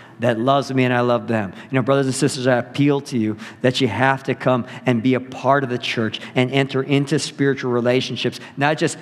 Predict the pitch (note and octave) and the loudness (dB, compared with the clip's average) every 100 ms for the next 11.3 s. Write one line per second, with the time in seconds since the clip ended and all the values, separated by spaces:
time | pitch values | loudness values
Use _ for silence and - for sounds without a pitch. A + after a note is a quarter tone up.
0 | - - D3 D3 D#3 C#3+ D3 D3 D3+ D3+ | -6 -2 0 0 0 2 2 2 2 2
1 | D#3 D3 D3 C3+ - C3 - G2+ - - | 0 0 -2 -2 0 0 0 -8 -12 -20
2 | - - - _ _ _ _ - B2+ C#3 | -20 -20 -20 _ _ _ _ -4 0 2
3 | D3+ D3+ C#3+ D3 E3 D#3+ C#3+ D3 D3 D#3 | 2 0 0 0 2 2 2 2 2 2
4 | - C3 - C3 C3 - D3 - - D#3 | -2 -2 0 0 0 -4 -2 0 -2 -2
5 | D#3 C#3 C3+ C3 C#3 D3+ D3+ C#3 C3+ C3+ | -2 -2 -2 -2 0 0 0 0 0 0
6 | C3+ - - - C#3+ C#3 - C#3 C3 A#2+ | -2 -10 -8 -2 -2 0 0 0 0 0
7 | C3+ D#3 E3 B2+ C#3+ C3+ C3+ C3 - C#3 | 2 2 -2 0 0 2 0 -2 -4 0
8 | C3+ C#3 B2+ C#3 C#3 A2+ C#3+ D#3 D3+ C#3+ | 2 2 2 0 2 2 2 2 0 0
9 | C3+ C3+ A#2+ - D3 C#3+ D#3+ D3+ - - | 0 0 -2 0 0 2 0 0 -2 0
10 | B2 C#3+ C#3+ D3 A#2+ C3 A#2 - - D3 | 2 2 0 -2 0 0 -2 -4 0 2
11 | D3+ D#3 | 2 -2